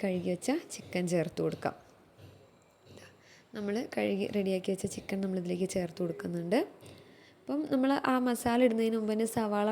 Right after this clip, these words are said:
വഴലാൻ വേണ്ടിയിട്ട് നമ്മൾ ഉപ്പ് ചേർത്തിരുന്നു ട്ടോ. അപ്പം ഇനി എന്ത് ചെയ്യുക, ഈ മസാല നന്നായിട്ടൊന്ന് മിക്സ് ചെയ്യുന്നുണ്ട്. ദാ ഈ ഒരു പരുവായിട്ടുണ്ട് ട്ടോ. ആ മസാല എടുത്ത പാത്രത്തിൽ തന്നെയാണ് വെള്ളം ചേർക്കുന്നത്, അതുകൊണ്ടാണ് ഈ റെഡ് കളറ്. അപ്പം അത് ചേർത്ത് കൊടുത്ത്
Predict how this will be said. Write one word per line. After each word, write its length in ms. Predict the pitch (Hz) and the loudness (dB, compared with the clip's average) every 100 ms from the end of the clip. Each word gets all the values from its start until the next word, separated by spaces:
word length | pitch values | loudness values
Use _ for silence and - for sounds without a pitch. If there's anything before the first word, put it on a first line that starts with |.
| 226 | 2
വഴലാൻ 280 | 214 208 202 | 0 0 -2
വേണ്ടിയിട്ട് 260 | 196 196 208 | -2 -2 0
നമ്മൾ 140 | 202 196 | -2 -4
ഉപ്പ് 220 | - - 208 | -4 0 2
ചേർത്തിരുന്നു 500 | 180 175 190 185 170 156 | 2 2 2 2 -2 0
ട്ടോ. 80 | 180 160 - - - - - - - | 0 0 -10 -20 -20 -20 -20 -20 -10
അപ്പം 140 | 285 | -4
ഇനി 80 | 285 262 | 0 2
എന്ത് 120 | 226 | 4
ചെയ്യുക, 260 | 208 202 202 - - | 4 4 -2 -8 -4
ഈ 40 | 226 | -4
മസാല 340 | 208 - 202 202 220 | -4 -4 -2 -2 -2
നന്നായിട്ടൊന്ന് 480 | 202 196 196 196 196 | -4 -4 -2 -2 -2
മിക്സ് 240 | 180 - 214 | -4 2 4
ചെയ്യുന്നുണ്ട്. 360 | 170 160 - - | 4 2 -6 -4
ദാ 40 | - 170 - 196 | -4 -6 -6 -4
ഈ 20 | 202 | -2
ഒരു 80 | 196 | 0
പരുവായിട്ടുണ്ട് 640 | 196 180 175 - - 180 180 | 0 2 2 -2 -4 -2 -2
ട്ടോ. 100 | 208 180 - - - - - - 214 | -2 -4 -8 -20 -20 -20 -20 -10 -4
ആ 100 | 208 214 | 0 2
മസാല 280 | 208 214 208 | 4 4 4
എടുത്ത 160 | 208 208 214 | 4 2 4
പാത്രത്തിൽ 400 | 202 196 185 202 | 4 2 2 2
തന്നെയാണ് 320 | 202 214 208 226 | 4 2 4 4
വെള്ളം 300 | 214 185 190 202 | 4 4 2 2
ചേർക്കുന്നത്, 300 | 196 - 185 | 2 0 -4
അതുകൊണ്ടാണ് 300 | 190 190 202 | -2 0 2
ഈ 20 | 202 | 2
റെഡ് 220 | 202 185 208 | 2 6 6
കളറ്. 360 | 214 170 170 233 - - - - - - | 6 4 4 2 0 -12 -20 -20 -20 -16
അപ്പം 180 | - 285 330 - | -6 -6 -6 -6
അത് 100 | 226 220 | -6 0
ചേർത്ത് 300 | 220 196 196 196 | 2 2 2 0
കൊടുത്ത് 260 | 180 175 | 0 0